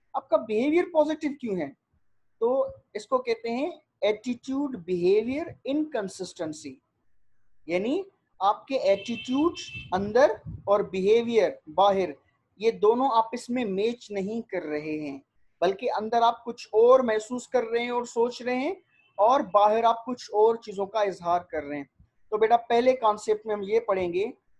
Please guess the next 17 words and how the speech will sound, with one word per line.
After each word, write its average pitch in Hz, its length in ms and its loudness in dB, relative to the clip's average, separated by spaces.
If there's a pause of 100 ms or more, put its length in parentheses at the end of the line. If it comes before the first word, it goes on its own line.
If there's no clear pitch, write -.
(180)
how 233 220 6
well 214 320 6
do 233 200 0
our 214 240 4
attitudes 196 840 -4 (720)
predict 247 420 -6
our 208 100 2
behavior, 170 540 -2 (360)
यानी 233 260 -4
कितनी 294 380 0
हद 254 140 0
तक 311 320 -4
हमारे 226 360 0
attitude, 214 600 -6 (720)
अ, 170 180 4
यानी 190 300 0
कि 214 420 4